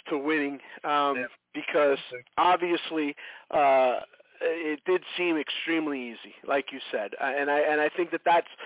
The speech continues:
Speaker 1: that's entirely who they wanted right from the get-go. I mean, I, I, I know that they were, uh, really looking at that. Yeah, I, I don't know if you've seen that awkward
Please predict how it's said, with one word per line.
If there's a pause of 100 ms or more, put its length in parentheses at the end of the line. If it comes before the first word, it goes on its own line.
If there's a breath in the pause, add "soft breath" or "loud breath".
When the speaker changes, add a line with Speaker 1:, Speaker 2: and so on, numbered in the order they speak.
(260 loud breath)
Speaker 1:
that's (100)
entirely
who
they
wanted (160)
right
from
the
get-go. (460 loud breath)
I
mean,
I, (840)
I,
I
know
that
they
were,
uh, (1040 loud breath)
really
looking
at
that.
Yeah,
I,
I
don't
know
if
you've
seen
that (120)
awkward